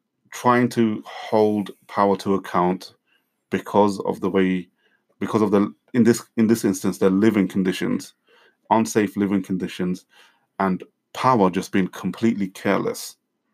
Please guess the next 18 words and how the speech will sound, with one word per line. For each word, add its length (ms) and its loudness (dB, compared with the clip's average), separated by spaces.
about 260 2
their 100 0
demands, 580 0
not 360 2
listening 440 -2
to 120 -8
them 140 0
at 180 -4
all 120 -2
before 320 -2
the 80 0
fire, 420 -4
and 140 2
even 300 4
after 240 4
the 100 2
fire, 400 0
still 680 4